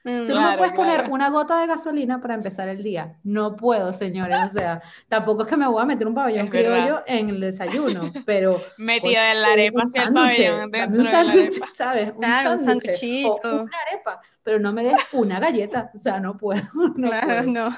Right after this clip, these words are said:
Speaker 2: puedo empezar el
Speaker 3: Qué
Speaker 2: día.
Speaker 3: risa. Aquí es
Speaker 2: Eso es
Speaker 3: mucho
Speaker 2: lo que se me viene a la
Speaker 3: así.
Speaker 2: cabeza.
Speaker 3: Sí, tú sabes que el, el americano como tal, como que no tiene esa, esa cultura del desayuno, o sea, como
Speaker 2: Ya.
Speaker 3: que
Speaker 1: Ujú.
Speaker 2: Un
Speaker 3: en
Speaker 2: Star-,
Speaker 3: plan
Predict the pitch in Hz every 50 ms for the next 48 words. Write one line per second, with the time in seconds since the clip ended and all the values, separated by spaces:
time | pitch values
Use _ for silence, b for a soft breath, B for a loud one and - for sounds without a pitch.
0 | - - 659 - - 539 - 359 349 415 247 170 - 254 254 269 277 262 381 349
1 | 180 - B B B B B - 190 202 - 214 214 226 214 233 247 294 320 311
2 | 277 - 294 247 220 208 208 226 247 269 262 208 175 170 165 165 165 160 160 -
3 | - _ _ _ _ _ _ _ _ - 220 202 175 185 180 208 190 220 240 233
4 | - 202 190 180 165 - - 220 233 233 226 208 185 170 170 - 175 170 165 175
5 | 185 - 233 220 196 180 170 180 180 202 214 - 240 220 202 190 175 - 170 -
6 | - 180 185 180 170 - 196 196 208 214 220 220 214 - 233 226 202 196 202 -
7 | - _ - 208 185 170 _ 190 180 175 185 196 208 214 214 196 175 175 180 170
8 | - - - - 160 151 139 139 143 156 180 202 208 196 180 165 160 160 160 160
9 | 165 - - 180 160 156 156 202 190 185 165 - - - 254 240 220 220 247 233
10 | 226 220 220 - 180 185 180 - 196 185 - 185